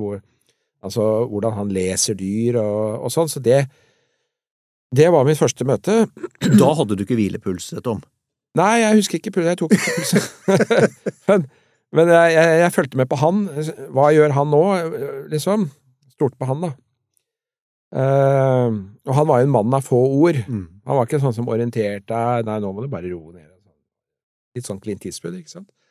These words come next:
Speaker 1: Eh, og så året etter så dro jeg til Finland. Og da fikk jeg være i disse finske bjørneområdene til han Lasse Rautian på grensa til, til Russland, og dette var jo i, i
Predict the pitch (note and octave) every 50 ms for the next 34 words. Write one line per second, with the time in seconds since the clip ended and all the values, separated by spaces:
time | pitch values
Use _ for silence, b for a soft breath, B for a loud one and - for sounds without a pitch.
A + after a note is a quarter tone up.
0 | _ _ _ _ _ _ _ _ _ _ _ _ _ - A#2+ B2 B2+ B2 B2 B2
1 | B2 B2 A#2+ A#2+ A#2+ A#2 A#2 A2+ G#2+ G#2+ A#2 - - D#3+ C#3 - E3+ E3 D3+ C3+
2 | C3 C#3+ C#3 B2+ - D#3+ D3+ - D#3+ D#3 C3+ A#2 A2+ - C#3 B2+ B2+ G2 F#2+ A2
3 | A#2 A#2 A2+ - _ _ _ _ _ _ _ _ _ _ _ _ _ _ _ _
4 | _ _ _ C3+ C3 B2 C3 C3+ C#3+ D#3 D3+ - D#3+ D3 - - D#3+ D3+ D3 D3
5 | D3+ D3+ D3+ C#3 B2+ D3 D3 D3+ D#3 D3 B2 A2+ C3 C3+ D3 B2+ - - C3 B2+
6 | C3 B2+ B2+ C3 C3 D3 B2 G#2 - - B2 B2+ B2+ A#2 G2+ G2 G2 G2 G2+ G2+
7 | A2 A#2 B2 - B2+ A2 G#2+ G#2+ A2 G2+ - - A#2 G2+ F2+ E2+ - _ - G#2
8 | G2+ G#2+ - A2 A2+ A2+ G#2 F2+ - F#2 D#2+ - - G2+ G#2 G2+ G2+ - A2 G#2+
9 | G2 F2 - - A#2 B2+ C#3 C3+ C3+ B2 A#2+ A#2+ - _ _ _ _ _ _ _
10 | - B2 - - D#3 C#3+ A#2 A2 A2+ A#2+ A#2+ A#2+ A#2+ A#2+ A#2+ B2 B2 B2 B2 A#2+
11 | A#2+ A#2 G#2 A2 B2 A#2